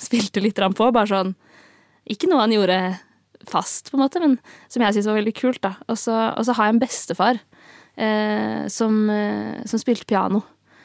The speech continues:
Eh, så det var nok kanskje aller mest der at den interessen,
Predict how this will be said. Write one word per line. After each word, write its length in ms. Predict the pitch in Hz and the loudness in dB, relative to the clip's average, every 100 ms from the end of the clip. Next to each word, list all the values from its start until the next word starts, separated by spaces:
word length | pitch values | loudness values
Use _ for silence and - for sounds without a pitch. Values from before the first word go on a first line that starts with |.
| - _ | -20 _
Eh, 340 | - 208 202 208 | -8 -4 -4 -6
så 140 | 190 233 | -2 2
det 60 | |
var 120 | 226 214 | 4 2
nok 120 | 214 | 0
kanskje 600 | 233 208 - 214 202 202 - - | -2 -2 -2 0 0 -2 -2 -2
aller 380 | 196 185 202 269 | 0 2 4 4
mest 300 | 214 - - - | 2 -2 -10 -6
der 320 | 190 175 233 | -2 0 2
at 120 | 247 | 0
den 140 | - 190 | -2 -2
interessen, 540 | 190 190 190 - 214 | -2 -2 -6 -6 -4